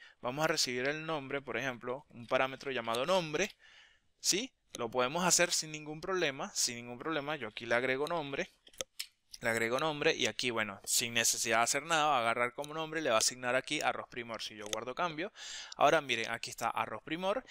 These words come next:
y el resto lo mete en el array, en el array que viene por el parámetro res, ¿sí? Esto es una maravilla porque después nosotros podemos utilizar este array con un map,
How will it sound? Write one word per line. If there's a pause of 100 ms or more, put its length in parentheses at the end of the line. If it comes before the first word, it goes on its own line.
(140)
y
el
resto
lo
mete
en
el
array, (120)
en
el
array (480)
que
viene
por
el
parámetro
res, (220)
¿sí?
Esto
es
una
maravilla
porque
después
nosotros
podemos
utilizar
este
array (380)
con
un
map,